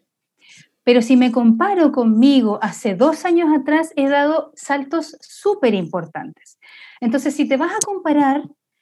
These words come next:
ya sea que estás desarrollando un negocio o si eres líder y te estás comparando con el jefe anterior que estaba en tu puesto, no vas a llegar a ningún lado. Siempre te vas a estar comparando con alguien que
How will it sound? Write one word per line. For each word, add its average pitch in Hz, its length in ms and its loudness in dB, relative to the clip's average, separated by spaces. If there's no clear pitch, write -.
ya 240 160 0
sea 269 260 -2
que 247 140 -2
estás 233 260 -4
desarrollando 247 520 -4
un 240 40 -4
negocio 254 540 -4
o 220 160 -2
si 233 200 -4
eres 214 200 -2
líder 240 300 2
y 226 80 -4
te 220 80 -4
estás - 200 -10
comparando 220 540 -2
con 190 240 -8
el 214 140 -2
jefe 247 400 -2
anterior 226 560 0
que 262 100 -6
estaba 214 220 -6
en 208 100 -4
tu - 160 -10
puesto, 285 520 -6
no 214 320 -2
vas 220 200 -4
a 214 40 -4
llegar 202 220 -6
a 202 60 -6
ningún 190 320 -8
lado. 160 220 -10
Siempre 302 580 0
te 254 160 -4
vas 254 280 -2
a 233 200 -4
estar 240 340 -8
comparando 226 480 -4
con 220 140 -4
alguien 226 260 -2
que 233 240 0